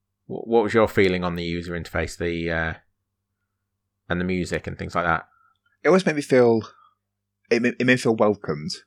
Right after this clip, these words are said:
Speaker 2: I don't know if that sounds a bit, a bit silly, but it was just a really, it was, it was a really nice piece of music.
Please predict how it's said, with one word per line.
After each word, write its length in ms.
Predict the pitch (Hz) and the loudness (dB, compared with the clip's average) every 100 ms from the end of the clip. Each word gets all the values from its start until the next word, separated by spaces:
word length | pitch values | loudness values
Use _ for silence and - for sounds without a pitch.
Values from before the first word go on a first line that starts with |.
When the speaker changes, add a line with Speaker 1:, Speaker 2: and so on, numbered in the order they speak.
| _ - | _ 0
Speaker 2:
I 60 | |
don't 80 | 107 | 4
know 20 | |
if 60 | 113 | 6
that 120 | 110 | 4
sounds 200 | - 101 | 2 0
a 40 | 90 | 0
bit, 200 | 90 - | 0 -2
a 40 | |
bit 140 | - 65 | -6 -2
silly, 420 | - 76 69 - | 0 0 -2 -6
but 80 | - | -4
it 60 | 64 | -4
was 100 | 92 | -4
just 140 | - | -4
a 40 | 104 | 0
really, 280 | 104 104 - | 0 0 -2
it 60 | - | 0
was, 100 | 110 - - _ - | 0 -2 -10 _ -2
it 60 | |
was 100 | 110 | 2
a 20 | |
really 180 | 117 117 | 4 4
nice 240 | 113 107 - | 6 4 2
piece 240 | 113 - | -2 -2
of 100 | 98 | 0
music. 640 | 107 98 - 78 - - | 2 2 0 -2 -4 -10